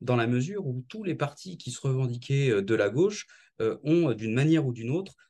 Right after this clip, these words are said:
soutenu, euh, le gouvernement, euh, pro-privatisation, euh, conduit par, euh,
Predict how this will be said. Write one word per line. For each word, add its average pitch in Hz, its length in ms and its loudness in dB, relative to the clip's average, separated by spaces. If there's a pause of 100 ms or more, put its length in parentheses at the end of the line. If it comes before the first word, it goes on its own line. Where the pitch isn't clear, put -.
soutenu, 185 600 -4 (340)
euh, 113 260 0
le 120 520 2
gouvernement, 120 800 -2
euh, 98 60 -6
pro-privatisation, 123 1160 -4 (400)
euh, 101 120 -6
conduit 123 440 -2
par, 123 340 0
euh, 95 320 -4